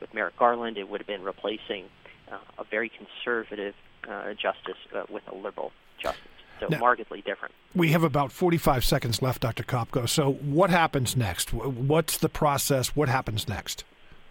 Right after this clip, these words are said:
Speaker 1: This will go before the United States Senate Judiciary Committee, and, uh, as long as there is a vote for cloture,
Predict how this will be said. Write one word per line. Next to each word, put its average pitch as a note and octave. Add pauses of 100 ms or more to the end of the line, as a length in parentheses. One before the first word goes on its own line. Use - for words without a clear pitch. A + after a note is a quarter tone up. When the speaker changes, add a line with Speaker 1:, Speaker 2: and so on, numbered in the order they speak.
(200)
Speaker 1:
This F3+
will G#3+
go E3
before D3
the B2+
United B2
States C3
Senate B2
Judiciary A2+
Committee, A#2 (380)
and, A2+
uh, G#2
as A#2+ (100)
long C3
as B2 (160)
there A#2
is G#2+
a G#2+
vote A2+ (100)
for -
cloture, C3+